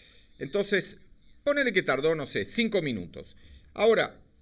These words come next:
si vos pones otro material dentro de la pava, no sé, alcohol, aceite, benceno, o incluso un sólido, que pese lo mismo, ¿no? Un, un kilo,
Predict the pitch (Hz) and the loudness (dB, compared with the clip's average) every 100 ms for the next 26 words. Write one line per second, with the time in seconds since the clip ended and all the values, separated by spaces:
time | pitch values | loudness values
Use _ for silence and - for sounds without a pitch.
0 | _ _ _ _ _ - - 226 294 302 | _ _ _ _ _ -18 -8 -4 -4 -4
1 | 247 247 - - _ - 294 294 160 123 | -2 -2 -4 -12 _ -2 -2 2 0 0
2 | 113 120 117 110 110 113 110 107 107 - | -4 -2 0 0 -2 -4 -4 -2 -4 -4
3 | 107 98 95 98 98 - 92 92 90 151 | -4 -4 -4 -6 -10 -6 -6 -6 -6 4
4 | 160 151 127 104 101 - - 87 - 151 | 6 6 2 -2 -10 -20 -20 -14 0 2
5 | 135 101 - 98 92 90 98 95 - 147 | 2 -2 -4 -2 -2 -6 -8 -6 4 4
6 | 117 101 90 - - - - - 233 226 | 4 -2 -8 -12 -20 -20 -10 6 6 6
7 | 247 262 247 208 190 - 294 233 139 113 | -2 -6 -2 -4 -2 2 4 6 2 2
8 | 113 180 - - - - _ - 120 120 | 0 -2 -10 -20 -20 -20 _ 0 0 0
9 | - 160 156 151 151 226 147 110 107 143 | -2 0 2 0 2 2 0 -4 -2 -2
10 | 175 127 104 98 98 135 - 170 120 143 | -2 -4 -6 -8 -10 -12 -4 -4 0 -2
11 | 254 | -4